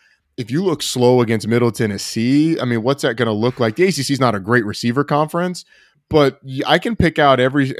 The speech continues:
somebody on every single one of those teams at receiver that can give you a tough time if you can't run on the secondary. So, so those two things have to be fixed. But if Miami's not, they played Pitt the last weekend of the season.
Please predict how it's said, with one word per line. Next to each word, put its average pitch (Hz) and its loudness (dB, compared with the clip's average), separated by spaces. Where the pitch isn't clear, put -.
somebody 156 4
on 113 0
every 123 -2
single 113 -4
one 113 0
of 117 2
those 107 -2
teams 139 0
at 104 0
receiver 123 -2
that 113 -4
can 107 -8
give 107 -2
you 107 -2
a 95 -6
tough - -6
time 120 -2
if 98 -14
you 110 -8
can't 98 -8
run 104 -6
on 95 -10
the 98 -16
secondary. 95 -10
So, 139 0
so 131 2
those 143 4
two 139 -2
things 117 -4
have 113 -2
to 107 -14
be 107 -4
fixed. 120 -4
But 131 -2
if 123 -8
Miami's 143 -4
not, 165 -6
they 160 4
played 185 2
Pitt - 4
the 139 0
last 117 0
weekend 113 0
of 107 -4
the 101 -4
season. 98 -10